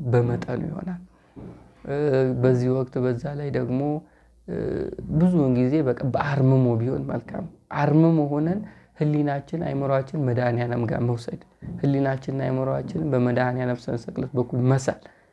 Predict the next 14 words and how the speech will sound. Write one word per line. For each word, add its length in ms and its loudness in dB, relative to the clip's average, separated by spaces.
ይሄ 120 -2
ትልቁ 380 -2
በዚህ 320 2
ጊዜ 180 -2
የምናሳልፍበት 960 -2
ወቅት 320 2
ማለት 260 -4
በዚህ 260 2
ጊዜ 180 0
ማድረግ 340 0
ያለብን 380 -4
ነገር 300 -6
ነው። 120 -12
እ፣ 80 -2